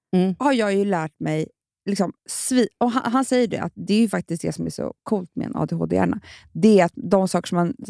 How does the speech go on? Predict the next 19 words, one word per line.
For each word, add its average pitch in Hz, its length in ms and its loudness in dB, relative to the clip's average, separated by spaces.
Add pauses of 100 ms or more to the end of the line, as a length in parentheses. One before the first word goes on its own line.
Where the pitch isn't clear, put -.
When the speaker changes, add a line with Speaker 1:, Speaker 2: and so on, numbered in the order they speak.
Speaker 2:
någon 185 300 2
är 180 60 4
intresserad 214 320 4
av, - 140 -2 (260)
då, 190 180 4 (360)
den 247 200 6
personen 202 300 2
kan 180 140 2
lära 170 180 2
sig 160 120 -4
det - 100 -2 (180)
ännu 226 320 6
bättre - 500 0
Speaker 1:
Ja. 180 340 6
Speaker 2:
än 339 120 6
någon 196 200 6
annan 202 460 4
som 170 180 -4
inte 175 120 4